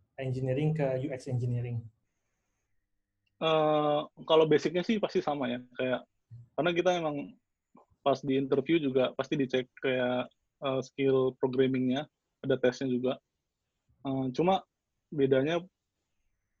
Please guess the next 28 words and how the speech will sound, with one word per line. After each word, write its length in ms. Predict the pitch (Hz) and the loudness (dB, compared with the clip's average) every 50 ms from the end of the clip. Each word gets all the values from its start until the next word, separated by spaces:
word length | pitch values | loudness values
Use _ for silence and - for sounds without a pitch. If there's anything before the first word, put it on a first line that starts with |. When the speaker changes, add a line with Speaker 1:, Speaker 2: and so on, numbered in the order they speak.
| - - | -8 -4
Speaker 2:
eh, 360 | 143 135 135 135 131 131 131 131 127 - | -2 0 0 0 0 0 -2 -2 0 0
kalau 240 | 135 131 131 131 135 | 2 2 4 2 2
di 560 | 131 131 131 127 127 127 123 123 123 127 127 - - 117 _ _ _ - 135 | 2 0 0 0 0 0 2 0 0 -2 -4 -8 -12 -18 _ _ _ -4 -2
U 80 | 131 123 | -2 -2
X 240 | 127 - - 151 | -2 -4 -6 -6
ini 320 | 147 135 135 139 151 160 151 | -4 -2 -2 -2 -4 -4 -6
kita 360 | - - - 160 156 165 165 - _ _ _ _ _ _ _ _ _ _ - | -8 -6 -2 -2 -2 -2 -4 -10 _ _ _ _ _ _ _ _ _ _ -2
lebih, 320 | 135 135 131 131 131 127 135 - _ _ _ _ _ - | -2 -2 0 0 -2 -2 -2 -8 _ _ _ _ _ -10
apa 160 | 135 123 - 131 | -8 -4 -2 -2
ya, 160 | 127 120 127 - _ _ _ _ _ _ _ _ _ _ _ _ _ _ - - | -2 -2 -6 -8 _ _ _ _ _ _ _ _ _ _ _ _ _ _ -10 -6
lebih 760 | 143 139 131 131 135 131 131 131 131 127 131 127 127 127 131 | -6 -4 -2 -2 -2 -2 0 0 0 0 0 0 -2 -2 -4
menekankan 560 | 131 131 131 - 135 135 135 - 139 143 139 | -6 -6 -4 -2 -2 -2 0 0 -2 -2 0
pada, 640 | 131 131 127 127 123 123 120 120 120 120 123 123 _ _ _ _ _ _ _ _ _ _ _ _ _ _ _ _ _ _ _ _ _ _ - 151 | -2 -2 0 0 0 0 2 2 2 0 -2 -4 _ _ _ _ _ _ _ _ _ _ _ _ _ _ _ _ _ _ _ _ _ _ -6 -6
eh, 80 | 131 135 139 | -4 -4 -4
iterasi 440 | 131 135 131 131 131 127 - 151 143 139 | -2 0 2 2 2 0 0 0 0 0
yang 200 | 135 135 135 131 | 0 -2 -2 -2
lebih 240 | 127 123 123 123 131 | -2 -4 -4 -6 -4
cepat 200 | - - 135 - | -2 -2 -2 0
sih. 100 | - 123 123 123 | 0 -4 -2 0
Soalnya 320 | - 139 143 165 180 185 | 0 0 2 2 0 0
kan 40 | 180 - | 0 2
kayak, 240 | 143 139 139 139 - _ _ _ _ _ _ _ _ _ _ _ _ _ _ _ _ _ _ _ _ _ _ _ _ - | 2 2 2 0 -2 _ _ _ _ _ _ _ _ _ _ _ _ _ _ _ _ _ _ _ _ _ _ _ _ -8
eh, 320 | 143 135 131 131 131 135 139 131 | -6 -4 -4 -4 -4 -4 -4 -4
apa 80 | - 151 | -4 -4
namanya, 320 | 147 147 143 143 151 - | -4 -4 -4 -6 -6 -6
sprint 240 | - - 147 143 135 | -2 0 0 0 0
kita 240 | 127 139 131 - 156 | -2 -6 -4 -4 -2
kayak 320 | - 139 131 131 131 - | 0 0 0 0 -2 -6